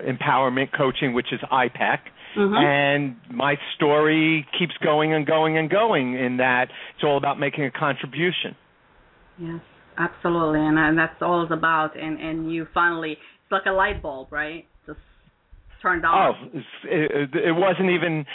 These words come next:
Speaker 1: it was no question. It was no, nothing other than, "Yeah, that's where I'm going."
Speaker 2: So what kind of attitude did you have when you, I mean, you know, obviously,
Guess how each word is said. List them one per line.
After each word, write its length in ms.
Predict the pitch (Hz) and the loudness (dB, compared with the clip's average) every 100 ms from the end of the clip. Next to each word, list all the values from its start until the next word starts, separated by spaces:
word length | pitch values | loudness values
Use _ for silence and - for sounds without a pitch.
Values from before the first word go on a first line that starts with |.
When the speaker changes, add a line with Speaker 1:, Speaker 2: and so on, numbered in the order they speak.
| - _ | -18 _
Speaker 1:
it 200 | 160 165 | 0 0
was 320 | 160 165 151 131 | 2 2 2 0
no 180 | 151 147 | 0 -2
question. 640 | - 180 175 - - 175 | -2 0 0 0 -2 0
It 100 | 165 | 0
was 140 | 147 139 | -2 -4
no, 640 | 143 147 143 143 139 143 - _ _ - 147 | 0 0 2 2 2 0 -6 _ _ -12 -2
nothing 400 | 180 190 208 170 | 0 2 0 2
other 180 | 160 151 | 2 2
than, 300 | 160 160 143 - - | 2 0 -2 -12 -4
"Yeah, 180 | 202 262 - - | -2 0 -2 -2
that's 240 | 147 - | -2 0
where 140 | 165 | 0
I'm 100 | 151 | 0
going." 300 | 147 147 113 - - - _ _ _ - - _ _ - - - | 2 0 0 -4 -16 -20 _ _ _ -20 -20 _ _ -20 -20 -4
Speaker 2:
So 100 | 320 | -2
what 160 | 311 381 | -2 -2
kind 140 | 453 370 | 0 -2
of 80 | 269 240 | -4 -4
attitude 480 | 247 254 - 220 | -4 -6 -14 -16
did 160 | 196 185 | -16 -16
you 100 | 180 | -16
have 300 | 196 175 170 | -4 -4 -4
when 160 | 175 190 | -10 -12
you, 220 | 196 185 | -12 -12
I 120 | 196 | -12
mean, 240 | 196 190 190 | -12 -12 -12
you 80 | 214 | -8
know, 80 | |
obviously, 720 | 185 220 226 220 - 196 185 | -4 -4 -4 -12 -12 -12 -10